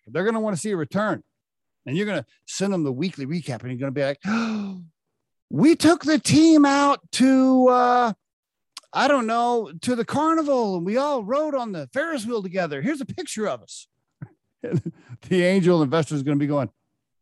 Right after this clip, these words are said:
"I don't give a crap about that. <laughs>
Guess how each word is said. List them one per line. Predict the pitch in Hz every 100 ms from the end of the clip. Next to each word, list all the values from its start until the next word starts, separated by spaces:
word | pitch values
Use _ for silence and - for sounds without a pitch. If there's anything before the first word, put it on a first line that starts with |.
| _ _ _ _ _ _ _ _ _
"I | 123
don't | 226 208
give | 226
a | 196
crap | 190 151
about | 147 160 143
that. | 151 104 _ _
<laughs> | -